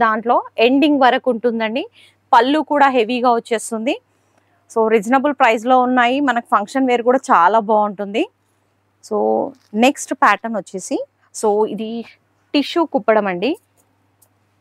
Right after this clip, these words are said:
బ్రొకెట్ స్టైల్‌లో వచ్చేసింది. So ఇది చూడొచ్చు, చాలా బాగుంది. యాష్ కలర్ కాపర్‌లో వచ్చింది. మళ్ళీ మనకు బార్డర్ వైజ్ చూసుకున్నట్లయితే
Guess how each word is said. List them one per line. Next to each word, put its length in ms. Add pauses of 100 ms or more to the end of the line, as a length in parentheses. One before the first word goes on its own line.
(540)
బ్రొకెట్ 340
స్టైల్‌లో 400
వచ్చేసింది. 520 (3000)
So 220
ఇది 160
చూడొచ్చు, 320 (100)
చాలా 280 (100)
బాగుంది. 320 (1600)
యాష్ 240 (120)
కలర్ 260 (460)
కాపర్‌లో 540
వచ్చింది. 500 (640)
మళ్ళీ 180 (100)
మనకు 200 (100)
బార్డర్ 380
వైజ్ 280
చూసుకున్నట్లయితే 760